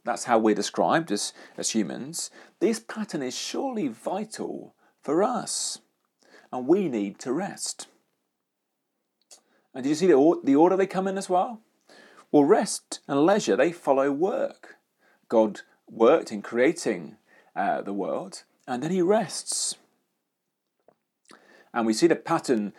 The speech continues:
set out in Genesis and then highlighted in the Ten Commandments, for example.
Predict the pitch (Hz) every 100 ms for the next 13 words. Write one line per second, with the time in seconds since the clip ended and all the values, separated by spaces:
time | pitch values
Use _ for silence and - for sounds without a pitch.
0 | _ - 151 - 170 - 113 101 85 -
1 | 123 160 131 135 135 226 277 226 110 -
2 | 85 - - _ _ _ _ _ 113 117
3 | 139 - 127 135 147 160 202 185 - -
4 | 85 80 82 73 67 64 -